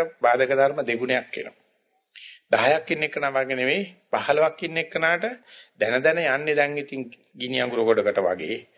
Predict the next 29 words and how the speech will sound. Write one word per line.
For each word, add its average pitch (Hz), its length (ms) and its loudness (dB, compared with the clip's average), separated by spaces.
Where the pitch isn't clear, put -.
එහෙම 110 220 -4
නැත්නම් 104 480 2
හැම 113 240 -2
ගහපු 120 440 4
එළදෙනක්, 110 680 2
අ, 120 80 -2
වතුරකට 139 500 4
බැස්සා 127 360 2
වගේ 104 280 -4
ඉතින් 135 160 -8
මාළුව 131 400 0
ගහනවා. 123 340 2
මේන 147 380 0
මේ 156 220 0
විදිහට 156 260 -4
දැනගෙන 143 320 2
ඉදිරියට 139 400 -8
යන්න, 127 240 0
යන්න, 147 280 2
යන්න, 127 280 0
යන්න 107 300 4
ඒ 131 160 0
පටන් 135 440 0
ගන්නකොටම 156 600 0
තියෙන 147 240 -4
සංකල්පෙට 127 680 0
කියන්නේ 123 580 -2
නෙක්ඛම 110 500 -4
සංකල්පය. 104 640 -2